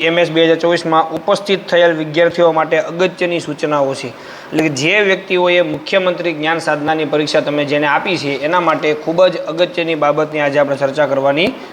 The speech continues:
છે, જે સરકારશ્રીનો પરિપત્ર છે તે મુજબ. તો ખાસ ધ્યાન આપજો. સૌથી પહેલાં આપણે શરૂઆત કરીએ કે ભાઈ ત્રીસ ત્રણ બે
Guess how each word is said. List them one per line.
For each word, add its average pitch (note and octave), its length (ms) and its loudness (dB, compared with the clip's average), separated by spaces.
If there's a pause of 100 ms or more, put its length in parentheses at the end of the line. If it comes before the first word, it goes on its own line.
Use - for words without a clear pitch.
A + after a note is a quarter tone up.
છે, D#3+ 160 0
જે D3 120 -2
સરકારશ્રીનો - 640 0
પરિપત્ર D3 520 0
છે E3 300 -2
તે F3+ 160 2
મુજબ. C3+ 320 0 (600)
તો F#3 260 6
ખાસ F#3 300 0
ધ્યાન F#3 220 2
આપજો. F3+ 300 2
સૌથી F3+ 300 -2
પહેલાં F3 200 2
આપણે E3+ 160 2
શરૂઆત E3+ 380 0
કરીએ D#3 340 -2 (440)
કે F3 100 0
ભાઈ G3 180 2
ત્રીસ G3 360 -2
ત્રણ G3+ 320 0
બે F#3+ 120 2